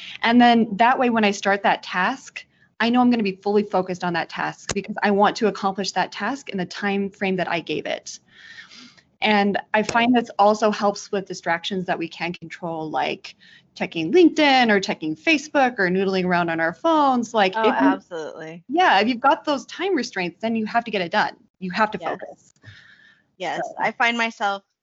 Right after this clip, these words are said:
Speaker 2: I don't know about you, but <laughs> when, when I watch T V with, with my husband, or even if it's by myself, I can't just sit there and watch T V. I have to actually be doing something. So I'll have my laptop in front of me and my cell phone, and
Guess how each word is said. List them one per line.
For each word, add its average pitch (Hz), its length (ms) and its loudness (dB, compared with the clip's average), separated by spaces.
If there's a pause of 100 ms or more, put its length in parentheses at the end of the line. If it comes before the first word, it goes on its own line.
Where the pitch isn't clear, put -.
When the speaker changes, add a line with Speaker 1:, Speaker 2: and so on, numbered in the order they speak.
Speaker 2:
I 208 60 -6
don't 208 160 -6
know 208 80 -8
about 190 260 -8
you, 185 220 -12
but 170 240 -10 (260)
<laughs> - 460 -18
when, 208 200 -8 (320)
when 202 200 -10
I 196 100 -6
watch 185 320 -6
T 190 200 -14
V 175 420 -14 (180)
with, 170 140 -10 (480)
with 175 120 -20
my 165 140 -10
husband, 165 360 -14
or 151 100 -10 (580)
even 302 180 -4
if 240 120 -6
it's - 100 -20
by 170 120 -6
myself, 151 480 -12 (680)
I 202 60 -4
can't - 260 -6
just - 200 -18
sit - 160 -12
there 196 120 -4
and 131 120 -8
watch - 260 -16
T 170 140 -18
V. 165 120 -12
I 165 60 -8
have 180 240 -10
to - 160 -10
actually 175 280 -12
be 170 200 -18
doing 156 240 -14 (100)
something. - 320 -14
So - 100 -6
I'll 185 180 -2
have - 120 -8
my - 120 -4
laptop 170 480 -6
in 175 180 -12
front - 140 -12
of 156 80 -12
me 170 100 -8
and 165 80 -8
my 175 80 -2
cell 170 360 -4
phone, 165 380 -8
and 156 160 -8